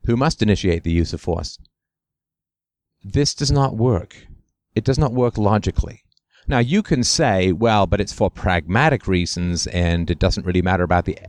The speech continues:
ethics of the situation. We're just looking for the most positive effects," and so on.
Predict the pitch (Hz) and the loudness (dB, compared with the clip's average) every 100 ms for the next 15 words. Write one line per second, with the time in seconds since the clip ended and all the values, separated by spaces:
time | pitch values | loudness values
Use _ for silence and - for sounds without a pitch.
0 | - 127 131 123 - 107 92 - 107 98 | -4 -2 2 0 0 -2 -2 -2 0 2
1 | 92 90 87 87 80 92 104 - 92 90 | 2 0 -2 -4 -4 -2 0 0 -2 -2
2 | 92 92 - - 101 95 90 82 87 - | 0 0 0 -2 -2 -2 -4 -6 -4 0
3 | 131 - - 98 139 101 82 | 0 -2 -6 -2 0 0 -4